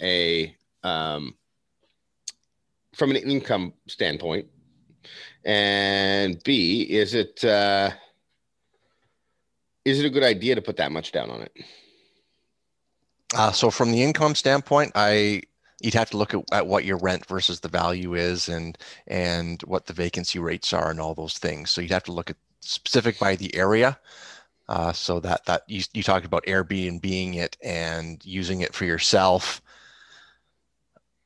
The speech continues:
Speaker 2: I mean, if you're using it for yourself and it's gonna be something you're gonna use on a regular basis, uh, and you enjoy the property, then I don't really look at it at that point as, yes, there is investment value, but then it comes down to more a personal choice, no different than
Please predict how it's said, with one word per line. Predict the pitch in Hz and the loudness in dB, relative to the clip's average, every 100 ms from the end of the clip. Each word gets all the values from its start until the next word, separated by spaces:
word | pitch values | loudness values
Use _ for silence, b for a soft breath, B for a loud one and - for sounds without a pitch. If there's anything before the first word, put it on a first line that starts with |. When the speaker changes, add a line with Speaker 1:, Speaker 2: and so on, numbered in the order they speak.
| _ _ _ _ - | _ _ _ _ 0
Speaker 2:
I | 110 | 2
mean, | 104 101 - | 4 0 0
if | 113 | 2
you're | 113 | 6
using | 135 156 147 | 6 6 4
it | 110 | 4
for | 123 | 4
yourself | 107 110 120 | 6 6 4
and | 113 | 2
it's | - | 2
gonna | 107 | 2
be | 92 101 | 2 2
something | - 107 95 | 2 2 0
you're | 92 | 0
gonna | 95 92 | 0 0
use | 90 | 0
on | 95 | 2
a | 87 | 2
regular | 90 87 | 2 0
basis, | 80 78 101 - 165 - - - - | 0 0 2 4 4 4 2 2 2
uh, | 90 76 | 2 2
and | 92 | 0
you | 90 87 | -2 -2
enjoy | 87 92 | 0 2
the | 92 | 2
property, | - 101 104 123 135 165 _ B B B | 2 4 4 4 2 0 _ B B B
then | 98 98 92 | 2 4 4
I | 95 | 2
don't | 104 | 2
really | 98 95 | 2 2
look | 95 95 | 2 2
at | 92 | 0
it | 85 | 2
at | |
that | - 90 - | 2 0 0
point | 90 90 | 0 0
as, | - 87 85 82 | 0 0 0 -2
yes, | 98 85 - | 0 0 0
there | 90 | -2
is | 87 - | 0 0
investment | 87 85 85 92 73 | 2 0 0 -4 -2
value, | 82 92 98 85 | 2 2 0 -2
but | 80 | -2
then | 87 90 | 0 0
it | - | 0
comes | 90 82 | -4 -2
down | 82 85 | -4 -4
to | 90 | -2
more | 82 - | -2 -2
a | |
personal | - 85 - 80 | -2 -4 -4 -6
choice, | - 95 80 - | 0 2 2 -2
no | 82 | -4
different | 82 - 82 | -4 -4 -4
than | 82 80 82 | -2 -2 -4